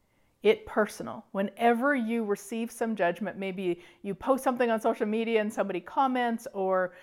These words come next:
you maybe won't post so-, something on social media in case somebody judges you,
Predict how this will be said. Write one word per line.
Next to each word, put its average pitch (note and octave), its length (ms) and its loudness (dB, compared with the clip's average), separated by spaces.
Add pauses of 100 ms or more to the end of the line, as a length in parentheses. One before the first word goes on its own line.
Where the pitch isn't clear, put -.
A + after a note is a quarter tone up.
(140)
you A#3 240 2
maybe B3 280 2
won't G3 460 6
post A3 220 4
so-, G#3 280 4
something A3 380 4
on G#3 160 2
social A#3 300 6
media G#3+ 360 0
in A#3 200 4
case E4+ 500 4
somebody G3 340 2
judges F#3 420 -2
you, F3 160 0